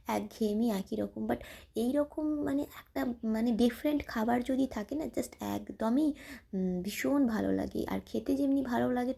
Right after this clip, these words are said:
টেস্টও সেমনি অসাধারণ। তো বন্ধুরা দেখো, সব রুটির, উম, এই রুটির পাকোড়াও বলতে পারো, এগুলো দেখো উল্টে পাল্টে ভেজে নিচ্ছি, বা রুটির বেগুনি।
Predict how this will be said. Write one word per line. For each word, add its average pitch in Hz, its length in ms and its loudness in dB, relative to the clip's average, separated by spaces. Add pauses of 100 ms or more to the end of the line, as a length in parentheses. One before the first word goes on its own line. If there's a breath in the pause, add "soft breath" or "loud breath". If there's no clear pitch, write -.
টেস্টও 277 640 0
সেমনি 226 400 0
অসাধারণ। 190 560 -2 (460 loud breath)
তো 269 60 -4
বন্ধুরা 277 280 2
দেখো, - 260 -4
সব 220 340 -4 (260)
রুটির, 233 340 -2 (100)
উম, 208 160 -4
এই 208 300 0
রুটির 220 320 -6
পাকোড়াও 214 480 0
বলতে 247 240 -2
পারো, - 240 0
এগুলো 214 340 0 (380 loud breath)
দেখো 220 220 -6
উল্টে 220 200 -2
পাল্টে 202 320 0
ভেজে 208 260 0
নিচ্ছি, 226 400 -2
বা 220 120 2
রুটির 202 340 0
বেগুনি। 208 460 4